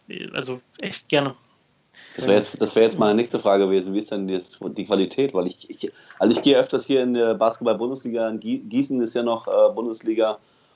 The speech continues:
Speaker 2: und, äh, da ist das Niveau wirklich, wenn man, äh, also gut, ich muss dazu sagen, ich guck natürlich, äh, N B A, das ist, kann man ja vergleichen, aber das,
Speaker 1: Mhm.
Speaker 2: äh, Niveau in der Bundesliga war immer, pff, also teilweise
Speaker 1: Ja.
Speaker 2: wirklich krampfhaft.
Speaker 1: Also könnt-, könnte man jetzt auch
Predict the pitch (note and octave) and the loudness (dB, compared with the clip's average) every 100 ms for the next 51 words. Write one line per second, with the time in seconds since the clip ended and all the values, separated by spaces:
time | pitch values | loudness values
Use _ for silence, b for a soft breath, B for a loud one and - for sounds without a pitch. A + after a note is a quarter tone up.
0 | - G2+ G2+ G2 - F#2+ F2+ F2+ F2+ G2 | -4 0 2 0 2 4 4 2 0 -4
1 | G#2+ G2 G#2 G#2 G#2 G#2 G#2 G2+ G2+ G2 | 0 4 4 4 0 -4 0 2 2 0
2 | F#2 F#2 F2+ G2 A2+ - - - A2 A#2 | 2 2 2 2 2 0 -6 -6 -2 -2
3 | - B2 B2 A2 G2+ G2 - A2 G#2 G#2+ | 0 4 4 4 2 -4 -6 -4 -2 0
4 | G#2 - G#2 F#2+ G#2 G2+ A2 A2 F#2 - | -2 0 0 2 2 4 4 2 0 -6
5 | - - - G#2 G#2 G2 F#2+ F#2+ G2+ B2 | -18 -18 -8 -4 -2 -4 -2 2 2 0
6 | F2 F2 F#2 - b b b b - F#2 | -2 -4 -4 -8 b b b b -12 -6
7 | C#3+ C#3 F#2 F#2 F#2+ F#2+ A2+ A2+ F#2 A#2+ | 0 0 2 0 2 2 4 4 4 2
8 | C3+ B2+ A#2+ A2 G2+ G#2+ A2+ G#2+ G2+ - | 2 2 2 2 0 0 -4 -4 -8 -12
9 | - - - _ _ D#2 F2 F2+ F2 E2+ | -20 -20 -20 _ _ -16 -10 -10 -10 -14
10 | _ - F2+ F#2 F2+ F2 C2+ C2 - - | _ -4 0 2 0 -2 -10 -14 -18 -20
11 | B B B - F2 - E2 E2 - - | B B B -14 -12 -10 -10 -12 -18 -12
12 | - - F3 - E3+ - _ _ _ - | -10 -10 -8 -4 -4 -6 _ _ _ -6
13 | E3 E3 E3 D#3+ E3 E3 | -4 -2 -6 -8 -12 -14